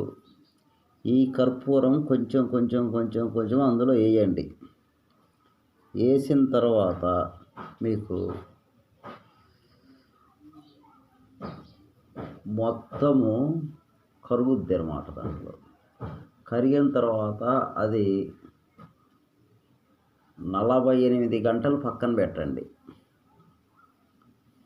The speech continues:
అంటే నలభై ఎనిమిది గంటల్లో ఒక ఐదారు సార్లు కలదిప్పాలి. కలదిప్పి పక్కన పెట్టాలి. పక్కన పెడితే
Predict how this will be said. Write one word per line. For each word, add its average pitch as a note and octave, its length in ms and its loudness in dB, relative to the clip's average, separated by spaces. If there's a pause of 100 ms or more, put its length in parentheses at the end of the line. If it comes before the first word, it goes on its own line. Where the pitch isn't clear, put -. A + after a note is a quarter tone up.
అంటే C#3+ 640 0
నలభై C3 360 4
ఎనిమిది C#3+ 320 4
గంటల్లో B2 380 2
ఒక C#3+ 220 2
ఐదారు A#2 340 2
సార్లు B2+ 440 2
కలదిప్పాలి. A2+ 720 0 (920)
కలదిప్పి C3 440 2
పక్కన A#2 380 -2
పెట్టాలి. - 420 -6 (1600)
పక్కన C3+ 520 2
పెడితే A2 680 0